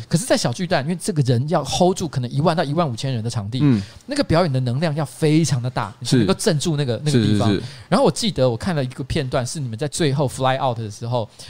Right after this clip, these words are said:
Speaker 1: 你们五个人一起走出来，我觉得那个画面超级帅的，就好像是得，刚刚刚得了冠军的摔跤选手。<laughs>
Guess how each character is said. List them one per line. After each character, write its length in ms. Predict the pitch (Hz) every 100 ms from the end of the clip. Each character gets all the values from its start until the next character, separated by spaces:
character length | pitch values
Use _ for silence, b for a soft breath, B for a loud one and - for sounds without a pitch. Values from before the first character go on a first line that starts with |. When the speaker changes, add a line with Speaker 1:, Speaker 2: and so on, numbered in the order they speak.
| B
Speaker 1:
你 80 | 135
们 80 | 160
五 60 |
个 120 | 139 143
人 100 | 135
一 60 |
起 140 | 147 143
走 160 | 113
出 160 | 104 127
来， 180 | 104 98
我 80 | 139
觉 120 | 185
得 40 |
那 120 | 214
个 80 | 196
画 200 | 170 185
面 160 | 170 139
超 280 | - 156 156
级 180 | 127
帅 260 | 113 - 117
的， 80 | 92
就 80 | 208
好 120 | 143
像 120 | 175
是 160 | 160 170 B B
得， 120 | - 156
刚 160 | 190 185
刚 80 |
刚 80 | 196
得 160 | 170 143
了 80 | 151
冠 220 | 196 147
军 140 | 147
的 80 | 147
摔 180 | 127 147
跤 140 | 143 120
选 240 | 131 120
手。 140 | - 131 151 156
<laughs> 240 | 160 160